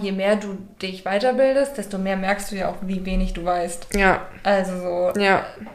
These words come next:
Speaker 1: ist ein
Speaker 2: Voll.
Speaker 1: Scherz. Ich
Speaker 2: Das
Speaker 1: würde aber
Speaker 2: stimmt
Speaker 1: trotzdem sagen,
Speaker 2: echt.
Speaker 1: ich bin jetzt nicht blöd und ich habe auch eine Allgemeinbildung.
Speaker 2: Ja, ich nicht so. Du weißt
Speaker 1: Du
Speaker 2: auf jeden
Speaker 1: hast
Speaker 2: Fall
Speaker 1: auch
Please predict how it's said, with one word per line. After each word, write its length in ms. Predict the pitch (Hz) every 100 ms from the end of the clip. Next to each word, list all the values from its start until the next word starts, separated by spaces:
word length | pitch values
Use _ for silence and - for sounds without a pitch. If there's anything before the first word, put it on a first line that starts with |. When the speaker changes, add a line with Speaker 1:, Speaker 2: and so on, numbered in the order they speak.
| - - - -
Speaker 1:
ist 80 | -
ein 80 | 196
Speaker 2:
Voll. 140 | 196
Speaker 1:
Scherz. 360 | 180 185 - - - - - - - - - - -
Ich 40 |
Speaker 2:
Das 100 | 220
Speaker 1:
würde 60 | 214
aber 80 | 202
Speaker 2:
stimmt 120 | 208
Speaker 1:
trotzdem 160 | 202 202
sagen, 100 | 196
Speaker 2:
echt. 60 | 190
Speaker 1:
ich 40 |
bin 120 | - 190
jetzt 160 | 190
nicht 180 | 202 190
blöd 320 | 208 185 208
und 60 | 196
ich 140 | 196 196
habe 120 | 190
auch 60 |
eine 120 | 190 170
Allgemeinbildung. 720 | 170 170 175 175 - 175 185 -
Speaker 2:
Ja, 380 | 208 190 185 - -
ich 160 | 208
nicht 200 | 185 180
so. 300 | - - 214 214 - - -
Du 80 | 220
weißt 160 | 214
Speaker 1:
Du 40 | 208
Speaker 2:
auf 60 |
jeden 100 | 190
Speaker 1:
hast 80 | 180
Speaker 2:
Fall 60 |
Speaker 1:
auch 0 | 175